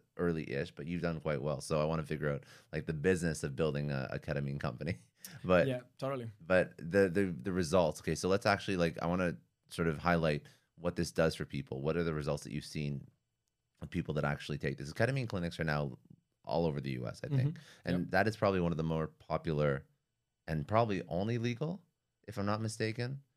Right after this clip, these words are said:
Speaker 2: Currently,
Speaker 1: um,
Speaker 2: in the
Speaker 1: psychedelics?
Speaker 2: utilization of it for mental health,
Speaker 1: Yeah.
Speaker 2: the utilization of it on an off-label use by clinicians is, out of the main substances
Speaker 1: Yeah.
Speaker 2: that you can consider from psilocybin, L S D,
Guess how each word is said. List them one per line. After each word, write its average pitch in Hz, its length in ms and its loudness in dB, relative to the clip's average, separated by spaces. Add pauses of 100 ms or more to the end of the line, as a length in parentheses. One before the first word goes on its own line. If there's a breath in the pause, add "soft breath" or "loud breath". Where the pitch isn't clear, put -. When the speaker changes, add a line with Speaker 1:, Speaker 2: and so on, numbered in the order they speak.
(160)
Speaker 2:
Currently, 151 300 2
Speaker 1:
um, 175 260 4
Speaker 2:
in 139 140 0
the 131 160 -2
Speaker 1:
psychedelics? 131 80 2
Speaker 2:
utilization 135 600 2
of 143 180 -2
it 135 100 -4
for 135 180 -8
mental 131 300 -4
health, 127 320 -4 (140)
Speaker 1:
Yeah. 82 180 -2 (400 soft breath)
Speaker 2:
the 139 60 -18
utilization 135 560 0
of 127 180 0
it 131 220 -2
on 120 160 -10
an 123 80 0
off-label 123 440 -2
use 123 540 -6
by 123 240 -4
clinicians 131 640 -4
is, 127 380 -4 (180)
out 120 80 -10
of 104 100 -8
the 120 60 -8
main 117 220 -6
substances 117 680 -10
Speaker 1:
Yeah. 82 180 4
Speaker 2:
that 73 80 -6
you 113 100 -10
can 120 120 -6
consider 117 360 -4
from 113 160 -6
psilocybin, 117 500 -6
L 113 100 -8
S 104 100 -10
D, 117 280 -10